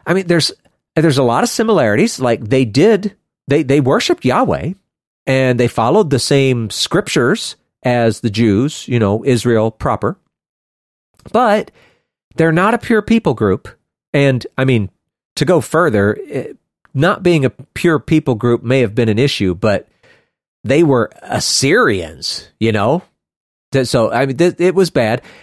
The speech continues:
And, um, the thing was that they understood some parts of the story, and, and they're really some of the very important parts of the story, people, places, whatever. They understood them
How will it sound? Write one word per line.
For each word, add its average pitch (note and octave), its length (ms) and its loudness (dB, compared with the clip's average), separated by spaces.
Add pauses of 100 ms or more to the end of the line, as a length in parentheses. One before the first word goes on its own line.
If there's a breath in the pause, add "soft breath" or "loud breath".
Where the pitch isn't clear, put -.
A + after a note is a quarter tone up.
(200 loud breath)
And, F3+ 240 0 (600 soft breath)
um, D#3 320 0 (720)
the E3 100 0
thing C4 280 -2
was C4 240 2
that E3+ 180 -2
they G3 200 4
understood F#3+ 1080 0 (1000)
some A#3+ 380 0
parts F3+ 360 0
of A#2 80 -2
the A2+ 80 0
story, A2 520 0
and, B2+ 200 -2
and C#3 320 -2
they're C#3+ 140 2
really D3 280 4
some C#3 200 -2
of B2+ 40 2
the A#2 60 2
very B2+ 220 2
important A2+ 500 -2
parts B2+ 320 -4
of G2+ 60 -4
the F#2+ 60 -4
story, C3+ 460 0 (680 soft breath)
people, C#3 500 0
places, - 420 -2
whatever. B2 300 0 (380 soft breath)
They F3+ 200 2
understood G3 520 0
them C3 240 0